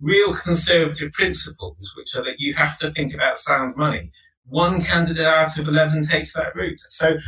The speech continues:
I think it's, I think it's quite extraordinary, quite regardless from the fact that I think public services are in a very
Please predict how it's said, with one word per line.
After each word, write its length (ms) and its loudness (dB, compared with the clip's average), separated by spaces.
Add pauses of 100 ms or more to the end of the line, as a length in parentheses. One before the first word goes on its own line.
(160)
I 120 4
think 140 0
it's, 300 0
I 100 4
think 200 -2
it's 140 -4
quite 220 2
extraordinary, 440 -2
quite 300 2
regardless 540 2
from 120 -4
the 120 -4
fact 300 -2
that 160 -2 (360)
I 60 -4
think 220 -4
public 260 0
services 600 2
are 400 2
in 120 -2
a 80 -2
very 360 0